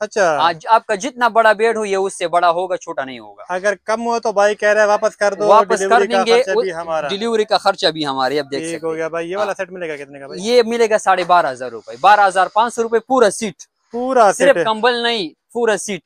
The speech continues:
Speaker 1: ये तो जिनके पास पैसे नहीं है तो उनके लिए तो जबरदस्त है यार।
Speaker 2: बिल्कुल जबरदस्त है। शादी
Speaker 1: यानी
Speaker 2: के लिए लोग जो है ना, बाज ये जो है ना, बाज लोग होते हैं गरीब है तो उसके लिए जो है ना अच्छा है।
Speaker 1: कमाल है।
Speaker 2: हाँ,
Speaker 1: ओके।
Speaker 2: ये आप देख सकते हैं, ये दूसरा कंबल सीट है।
Speaker 1: ठीक हो गया।
Speaker 2: हाँ, ये एक तकिया कवर होगा, ये दूसरा तकिया का कवर है।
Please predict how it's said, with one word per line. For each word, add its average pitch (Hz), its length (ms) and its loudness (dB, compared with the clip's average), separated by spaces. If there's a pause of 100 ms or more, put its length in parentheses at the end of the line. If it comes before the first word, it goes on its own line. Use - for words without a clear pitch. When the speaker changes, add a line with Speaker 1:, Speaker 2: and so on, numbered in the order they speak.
Speaker 1:
ये 202 260 0
तो 247 260 2
जिनके 214 260 0
पास 220 340 0
पैसे 196 320 -2
नहीं 214 160 -8
है 214 80 -6
तो 196 80 -8
उनके 202 180 -12
लिए 202 160 -8
तो 165 540 -8
जबरदस्त 170 460 -8
है 143 60 -16
यार। 175 240 -8
Speaker 2:
बिल्कुल 240 460 -2
जबरदस्त 160 540 -2
है। 160 60 -8
शादी 214 300 2
Speaker 1:
यानी 214 80 -6
Speaker 2:
के 208 160 -4
लिए 208 160 0
लोग 190 240 -4
जो 180 100 -8
है 202 60 -4
ना, 196 60 -6
बाज 202 240 4
ये 202 340 -2
जो 175 320 -14
है 190 60 -8
ना, 190 80 -6
बाज 185 240 4
लोग 196 180 -6
होते 202 240 -6
हैं 185 120 -2
गरीब 190 280 -2
है 196 100 -6
तो 170 100 -10
उसके 175 220 -8
लिए 156 140 -8
जो 147 240 -18
है 151 60 -10
ना 151 60 -6
अच्छा 151 240 -6
है। 175 60 -8
Speaker 1:
कमाल 175 260 -4
है। 131 60 -12
Speaker 2:
हाँ, 120 360 -12
Speaker 1:
ओके। 156 320 -10
Speaker 2:
ये 208 100 0
आप 208 60 -2
देख 208 180 0
सकते 208 220 -4
हैं, 202 40 0
ये 185 40 2
दूसरा 202 280 -4
कंबल 190 280 -4
सीट 185 260 -12
है। 170 120 -8
Speaker 1:
ठीक - 500 -12
हो 165 100 0
गया। 170 160 -2
Speaker 2:
हाँ, 151 160 -2
ये 160 120 -4
एक 180 500 -4
तकिया 180 300 -2
कवर 180 280 -4
होगा, 170 240 -6
ये 156 160 -6
दूसरा 160 280 -8
तकिया 170 300 -6
का 165 120 -10
कवर 165 280 -6
है। 160 120 -6